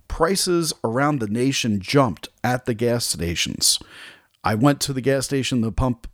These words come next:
uh, gas in my car, and it was about three dollars and thirty-nine cents, up an entire twenty cents from the day before. I wish I had went the day before. Should have paid attention to that story a little bit closer. opec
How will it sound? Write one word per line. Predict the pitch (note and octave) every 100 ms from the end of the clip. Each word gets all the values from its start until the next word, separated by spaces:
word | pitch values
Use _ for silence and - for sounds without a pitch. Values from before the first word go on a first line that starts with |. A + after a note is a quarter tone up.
| -
uh, | F#2+ F#2+ - - - -
gas | B2 C#3 C3
in |
my | C#3 C#3+
car, | - A#2+
and | C3
it |
was | A2
about | G#2+ G2
three | - F3
dollars | D3+ C#3+ C#3+ A#2
and | G2+
thirty-nine | - D#3 C#3+ C#3 C3+ B2
cents, | - A2 C2+ - - - - - - C3
up | D3
an | D3+
entire | C3 A2 C3 B2+ A#2
twenty | - D3 D#3+ D3
cents | - D3 B2+
from | - A2 G#2
the | G#2
day | A2+ A#2+
before. | A#2+ G#2+ - B2 D2+ - -
I |
wish | D2 C#3 A#2+
I |
had | F#2+
went | D#2 E2+
the | C#2+
day | F#2
before. | E2 - F2 C#2+ - - - -
Should | - D3+
have | C3
paid | D3+ C#3
attention | - D3+ C3+ B2+
to | B2
that | A#2 A#2+
story | - B2+ A2+ G#2
a |
little | C#3+ D#3+
bit | B2 A#2
closer. | - C#3+ B2+ - - - _ _ - - - _ _ _ _ -
opec | G3+ - C#3+ F#2 -